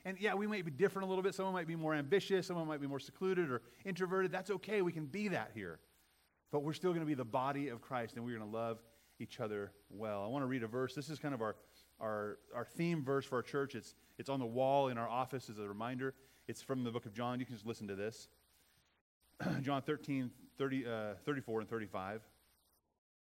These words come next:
says, "I give you a new command." This is Jesus speaking. "I give you a new command. Love one another. Just as I have loved you, you are also to love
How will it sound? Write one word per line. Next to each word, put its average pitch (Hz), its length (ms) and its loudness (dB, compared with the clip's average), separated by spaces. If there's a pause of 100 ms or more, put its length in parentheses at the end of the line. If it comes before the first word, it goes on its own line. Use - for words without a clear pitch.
(960)
says, 127 140 -2
"I - 20 4
give 139 220 2
you 151 180 4
a 123 40 0
new 131 160 2
command." 107 360 -4
This 92 80 -14
is 104 60 -14
Jesus 101 320 -8
speaking. 110 360 -12 (800)
"I 123 60 0
give 147 180 2
you 160 140 2
a - 20 2
new 143 140 2
command. 92 440 -8 (1080)
Love 151 360 6
one 123 200 -2
another. 87 360 -10 (800)
Just 151 200 -2
as 139 120 2
I 170 180 6
have 175 160 4
loved 151 260 6
you, 147 560 4 (240)
you 151 160 4
are 151 100 6
also 143 520 6
to 143 160 -2
love 123 560 4